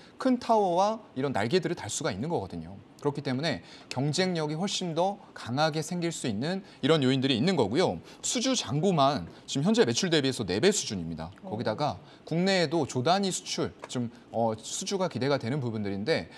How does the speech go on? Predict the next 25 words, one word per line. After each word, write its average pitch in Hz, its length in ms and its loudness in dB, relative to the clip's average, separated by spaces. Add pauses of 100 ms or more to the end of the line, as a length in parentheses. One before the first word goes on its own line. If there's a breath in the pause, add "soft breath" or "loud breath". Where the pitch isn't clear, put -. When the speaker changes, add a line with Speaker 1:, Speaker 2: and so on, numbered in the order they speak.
(100)
Speaker 1:
이런 208 160 4
것들이 160 640 2
새 - 220 0
정부 247 320 2
들어와서도, 127 720 0 (340 loud breath)
어, 123 220 2
점점 165 560 0
더 175 100 0
빠르게 233 720 2 (220)
이런 151 280 0
지역들에 127 520 -2
대해서 107 260 -4
허가를 202 340 2
내주는 110 380 -2 (180)
이런 160 280 0
모습들이 113 340 -6
포착이 175 380 -6
되고 135 220 -4
있어요. 76 300 -10 (320)
실질적으로 170 760 0 (360 loud breath)
지금 165 240 -2
태양광의 226 600 2
비중은 151 520 -2
국내에서 143 460 0
줄이지만 131 680 0